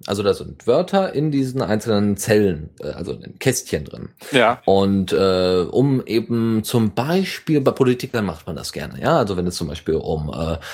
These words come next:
Speaker 1: Kriminalität im Internet geht, ja, oder, oder um Urheberrechtsverletzungen oder sowas,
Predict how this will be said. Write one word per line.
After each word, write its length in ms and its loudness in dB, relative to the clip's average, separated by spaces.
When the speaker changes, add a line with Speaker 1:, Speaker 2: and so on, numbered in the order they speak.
Speaker 1:
Kriminalität 580 4
im 80 0
Internet 380 2
geht, 360 2
ja, 320 -2
oder, 220 0
oder 220 0
um 100 -6
Urheberrechtsverletzungen 880 0
oder 140 2
sowas, 320 0